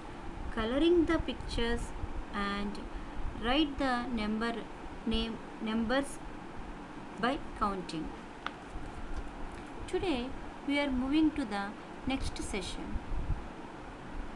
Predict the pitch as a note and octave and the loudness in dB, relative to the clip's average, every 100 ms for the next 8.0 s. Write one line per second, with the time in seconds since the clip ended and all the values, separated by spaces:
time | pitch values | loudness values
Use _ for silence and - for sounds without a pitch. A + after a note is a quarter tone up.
0 | - - - - - - - - - - | -8 -8 -8 -8 -6 -6 -8 -10 -6 -6
1 | - - - - - - - - - A#4 | -6 -10 -10 -10 -8 -8 -8 -2 4 6
2 | F#4+ C4+ D4 D#4 D#4+ D#4+ C#4+ E4 F#4+ G#4 | 6 6 4 6 8 8 6 6 8 6
3 | - F#4 C4+ A#3+ A3+ B3+ - - - D#4 | 4 6 6 4 2 -2 -6 0 8 10
4 | F#4+ E4 F#4 F4+ - C#4 D4 D#4 - D#4 | 10 8 4 4 4 6 6 4 4 6
5 | D4 C#4+ - A#3+ A#3 - A3+ A#3 A#3 - | 6 2 -2 -2 -2 0 2 4 2 -2
6 | - - - - - - - - - - | -10 -10 -10 -10 -10 -10 -10 -10 -4 8
7 | C#4 E4+ - G#4 E4 C4 B3 A#3+ A#3+ A#3+ | 10 10 8 10 10 10 6 4 4 2